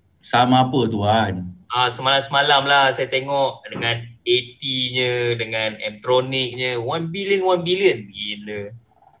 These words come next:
Speaker 1: Gila, kan? <laughs> Luar biasa. Ni Next Gram pula.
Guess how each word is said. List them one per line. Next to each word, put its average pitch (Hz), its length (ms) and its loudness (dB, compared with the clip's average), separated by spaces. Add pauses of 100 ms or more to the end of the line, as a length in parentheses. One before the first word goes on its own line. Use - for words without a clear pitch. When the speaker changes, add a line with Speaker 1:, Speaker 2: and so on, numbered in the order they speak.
(140)
Speaker 1:
Gila, 110 320 0
kan? 120 200 2 (300)
<laughs> - 300 -10
Luar 110 240 -2
biasa. 104 640 -4 (800)
Ni 113 160 0
Next 123 240 -2
Gram 123 320 0
pula. 110 480 -2